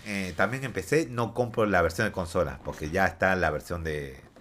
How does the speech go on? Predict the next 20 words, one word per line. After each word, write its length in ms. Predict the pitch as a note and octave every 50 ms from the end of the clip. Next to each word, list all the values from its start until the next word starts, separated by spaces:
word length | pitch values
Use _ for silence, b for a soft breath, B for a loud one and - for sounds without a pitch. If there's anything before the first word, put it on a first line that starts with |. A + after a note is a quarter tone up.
| - - - - -
en 100 | - D2+ C#2+
P 80 | D#2+
C, 180 | - C#3 B2+ G2+
no 180 | D2 D#2 E2
es 180 | E2 D#2+ D#2+ E2
necesario 420 | E2+ E2 D2 D2+ - G2 F#2+ -
para 140 | - D2+ C#2+
mí 120 | D2+ E2+ D#2
comprar 340 | - D#2 - - E2+ E2+
la 140 | D#2+ D2+ D2
versión 280 | C#2+ C#2+ - - E2+ D#2
de 40 | -
consolas, 540 | E2 D#2+ E2 C#3 C#3 F2+ - - - - _ b b b b b b b b b b
ya 100 | - D#2+
que 80 | D2 -
está 180 | - - F2
en 100 | E2+ D2+
P 80 | - -
C 240 | E2+ - - - - _ _ _ _ _
directamente. 560 | D2 C#2+ C#2+ - - F2+ A2 G#2+ F#2 - -